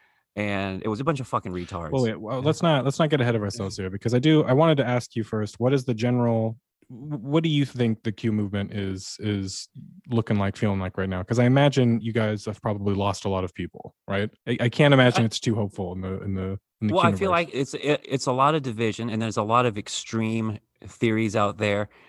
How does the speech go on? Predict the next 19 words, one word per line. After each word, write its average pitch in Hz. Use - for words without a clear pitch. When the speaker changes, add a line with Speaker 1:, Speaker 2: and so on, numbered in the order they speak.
Speaker 1:
There 117
are 123
still -
some 107
sound 117
theories 120
that, 104
that 107
are 101
working. 113
Like, 139
th-, -
the 143
main 165
theory 131
is 117
you're, 120
you're 127
watching 131